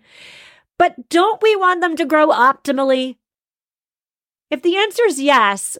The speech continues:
then what we give them really does matter. Now,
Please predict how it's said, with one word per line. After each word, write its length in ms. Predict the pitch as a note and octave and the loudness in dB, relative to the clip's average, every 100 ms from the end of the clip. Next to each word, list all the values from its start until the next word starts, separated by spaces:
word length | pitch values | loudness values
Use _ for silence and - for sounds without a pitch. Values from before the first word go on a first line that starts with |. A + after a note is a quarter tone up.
| - | -6
then 280 | A3 C#4+ C4+ | -2 -2 0
what 200 | D4 D#4+ | 0 2
we 140 | F4+ | 2
give 360 | G3+ A3+ A#3 B3 | 2 0 0 0
them 360 | D#4 D#4+ E4+ - _ | 0 0 -4 -12 _
really 540 | - A3 C#4 D4+ F#4 F4+ | -20 -4 0 4 4 2
does 500 | - G#3+ G3+ B3 C4+ | 0 0 2 0 -2
matter. 680 | C4+ E4+ F#4+ F#4 F3+ D3 - _ _ _ | -4 0 2 2 0 -2 -12 _ _ _
Now, 160 | - C#4+ | -8 -8